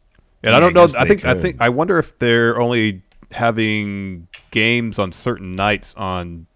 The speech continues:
Speaker 1: T N T, 'cause I think the N H L signed T V deals with, like, multiple networks, so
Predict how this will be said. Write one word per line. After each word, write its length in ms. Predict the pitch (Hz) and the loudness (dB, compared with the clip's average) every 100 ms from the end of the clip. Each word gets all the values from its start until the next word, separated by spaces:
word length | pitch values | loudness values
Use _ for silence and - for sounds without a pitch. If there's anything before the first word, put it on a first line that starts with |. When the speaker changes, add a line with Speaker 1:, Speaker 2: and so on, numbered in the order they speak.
| _ _ | _ _
Speaker 1:
T 260 | - 110 85 | -10 -8 -8
N 140 | 82 | -10
T, 320 | - - 82 | -14 -16 -18
'cause 160 | - - | -16 -14
I 60 | 90 | -10
think 220 | - - _ - _ _ _ | -10 -12 _ -20 _ _ _
the 120 | - | -6
N 100 | 214 | -2
H 180 | - - | -4 -2
L 100 | 117 | -4
signed 340 | - 87 82 | -4 -8 -10
T 120 | - 92 | -10 -12
V 80 | |
deals 240 | 85 90 82 | -10 -12 -10
with, 80 | 85 | -12
like, 140 | 76 | -12
multiple 360 | 87 104 - 85 | -6 -6 -6 -6
networks, 480 | 92 87 - - | -6 -6 -10 -14
so 320 | - 82 80 | -14 -12 -12